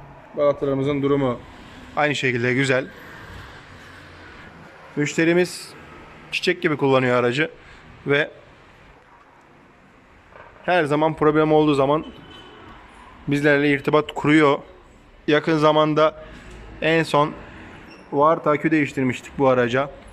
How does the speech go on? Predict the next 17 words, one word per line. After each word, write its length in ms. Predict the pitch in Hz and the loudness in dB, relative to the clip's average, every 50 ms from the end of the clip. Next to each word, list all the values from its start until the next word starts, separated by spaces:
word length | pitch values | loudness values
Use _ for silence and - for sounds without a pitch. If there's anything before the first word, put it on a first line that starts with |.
| - - - - - - - - - - - - - - - - - - - - - - - - - - - - - - - - - - - - - - - - - - - - - - - - - - - - - - - - - - - - - - | -20 -20 -20 -20 -20 -20 -20 -20 -20 -20 -20 -20 -20 -20 -20 -20 -20 -20 -20 -20 -20 -20 -20 -20 -20 -20 -20 -20 -20 -20 -20 -20 -20 -20 -20 -20 -20 -20 -20 -20 -20 -20 -20 -20 -20 -20 -20 -20 -20 -20 -20 -20 -20 -20 -20 -20 -20 -20 -20 -20 -10 -4
Altmış 340 | - 135 131 - 156 135 - | -4 -4 -2 -2 -4 -2 0
amper. 380 | 143 131 120 117 - 131 131 - - - - - - - - - - - - - - - | 0 -2 -2 0 -2 -2 -2 -4 -6 -12 -16 -18 -20 -20 -20 -20 -20 -20 -20 -20 -10 -4
Evet, 160 | 170 156 135 | -2 -2 -2
süspansiyonlar 800 | - - 147 - - - 160 156 143 - - 160 156 151 143 147 | -4 -6 -12 -6 -2 -2 0 0 -2 -2 -2 0 0 0 0 0
vesaire 580 | 147 151 147 - 165 143 131 131 139 147 156 - - - - - - - - - - | 0 0 0 0 -2 -2 -2 -2 -4 -4 -6 -8 -14 -20 -20 -20 -20 -20 -20 -14 -6
gayet 480 | - 156 135 127 131 147 147 - - - | -2 -2 0 0 0 -2 -4 -6 -8 -8
güzel 320 | 147 135 151 156 151 139 | -4 0 0 0 0 0
durumda. 460 | 131 123 120 117 113 120 139 143 143 | 0 -2 -2 -2 0 0 0 0 0
Herhangi 360 | 135 131 131 135 135 131 131 120 | 0 0 0 0 0 -2 -4 -4
bir 40 | |
problem 420 | - 131 131 123 123 135 139 143 139 | -2 -2 -2 -2 -2 -2 -2 0 0
yok. 340 | 139 135 135 135 - - - - - - - - - - - - - - - - - - - - - - - - - - - - - - - - - - - - - - - | 0 0 0 -2 -6 -12 -18 -18 -20 -20 -20 -20 -20 -20 -20 -20 -20 -20 -20 -20 -20 -20 -20 -20 -20 -20 -20 -20 -20 -20 -20 -20 -20 -20 -20 -20 -20 -20 -20 -20 -20 -12 -4
Aracın 360 | - 151 147 151 147 165 156 156 | -2 0 0 0 0 0 0 2
benzin 280 | 156 156 151 151 165 | 0 0 0 -2 -4
filtresini 460 | - - - - 165 151 - - 165 | -6 -8 -6 -4 -4 -2 -2 0 -2
de 80 | 160 143 | 0 0
değiştirmiştik. 720 | 139 135 123 - - - 135 127 113 - - 127 - - | 0 0 0 -2 -4 -6 -6 -6 -6 -8 -10 -12 -12 -14